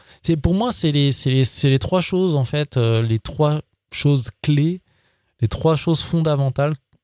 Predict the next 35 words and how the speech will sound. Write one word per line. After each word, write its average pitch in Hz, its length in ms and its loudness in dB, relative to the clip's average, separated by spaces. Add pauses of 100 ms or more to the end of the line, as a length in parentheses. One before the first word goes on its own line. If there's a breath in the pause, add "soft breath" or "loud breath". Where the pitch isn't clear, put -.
(280)
que 123 100 -2
j'ai 117 120 0
envie 131 260 2
de - 80 -10
faire 123 140 -2
passer 123 320 0
dans, 113 460 2
dans 107 180 2
ce - 80 -8
podcast. - 520 -4 (460 loud breath)
Alors, 107 140 0
si 151 140 0
c'est 165 160 0
vraiment 165 320 2
trois 170 220 0
mots 175 160 0
qui 151 160 -8
te - 60 -18
parlent, 151 320 -2 (100)
si - 140 -10
t'as 143 80 2
envie 143 220 2
d'apprendre, 143 440 0
si - 100 -10
t'as 131 100 0
envie 131 120 2
de 131 60 -12
progresser, 131 680 0 (380 soft breath)
si - 60 -4
t'as 139 80 0
envie 131 120 0
de 131 100 0
réaliser 151 420 0
tes 131 160 -4
rêves, 127 320 -2